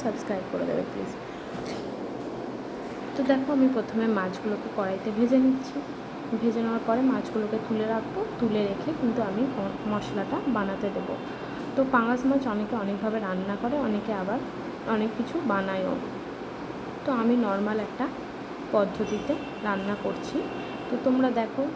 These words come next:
অনেকেই হয়তো এই পদ্ধতিতে রান্না করে থাকো। তো দেখো, আমি কড়াইতে মাছটা ভেজে নেওয়ার পরে প্রথমে পেঁয়াজগুলো ভেজে নিলাম। পেঁয়াজগুলো ভাজছি, পেঁয়াজগুলো একটু ভাজা ভাজা হয়ে গেলে আমি কড়াইতে কী কী দিচ্ছি তোমরা পুরো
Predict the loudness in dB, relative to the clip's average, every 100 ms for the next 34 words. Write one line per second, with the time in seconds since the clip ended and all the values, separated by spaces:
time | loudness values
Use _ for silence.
0 | -6 -8 -8 -8 -6 -2 0 2 2 2
1 | 0 0 -2 0 2 2 2 0 -2 -4
2 | -2 0 0 0 -2 0 -2 -2 -6 -4
3 | 0 2 4 6 6 2 0 0 0 0
4 | -2 -2 -2 -2 -2 -2 0 -2 -2 -2
5 | -2 -2 -4 -6 -4 -2 -2 -2 0 0
6 | 0 -2 -4 -2 -2 -2 -2 -2 -2 -2
7 | -2 -4 -6 -8 -8 -8 -8 -8 -8 0
8 | 4 4 4 2 2 0 -4 -4 -4 -4
9 | -6 -8 -8 -2 0 0 0 0 0 0
10 | -2 0 0 0 0 0 2 0 0 -2
11 | -4 -4 -2 -2 -2 0 0 0 -2 -2
12 | -2 0 0 -2 -4 -6 -2 -2 -2 -2
13 | -2